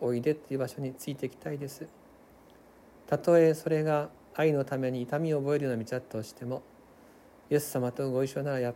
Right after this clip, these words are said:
ぱり幸せです。どうぞ、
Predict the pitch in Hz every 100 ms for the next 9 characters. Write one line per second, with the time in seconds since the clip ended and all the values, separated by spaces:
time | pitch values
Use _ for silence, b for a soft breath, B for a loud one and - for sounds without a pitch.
0 | - 170 160 - 139 143 139 - - -
1 | - - - - - - - - - -
2 | 123 107 98 - 147 175